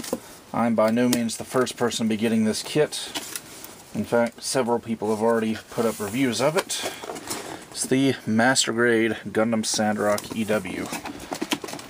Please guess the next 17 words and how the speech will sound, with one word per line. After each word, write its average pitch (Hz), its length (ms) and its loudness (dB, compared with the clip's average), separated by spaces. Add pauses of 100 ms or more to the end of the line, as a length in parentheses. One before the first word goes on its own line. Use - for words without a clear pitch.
(320)
And, 117 340 2 (760)
oh - 60 -8
shoot, - 420 0 (120)
it - 40 -8
won't 110 220 0
come 120 160 0
out. 143 180 2 (1700)
H - 180 0
L 120 100 -2
J's 117 320 2
got 78 200 0
this, - 240 0 (160)
like, 117 220 2 (340)
form-fitting 123 1300 2 (1040)
Master 107 420 2
Grade 104 440 0
sized 107 640 0